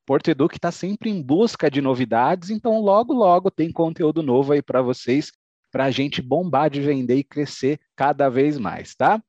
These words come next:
A gente tá aqui com vocês hoje pra fazer esse encerramento muito especial e eu conto com a participação de vocês no envolvimento no encontro de hoje.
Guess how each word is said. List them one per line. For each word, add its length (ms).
A 80
gente 500
tá 120
aqui 180
com 100
vocês 420
hoje 200
pra 160
fazer 220
esse 200
encerramento 600
muito 420
especial 880
e 200
eu 100
conto 300
com 80
a 40
participação 540
de 80
vocês 400
no 120
envolvimento 720
no 60
encontro 440
de 80
hoje. 480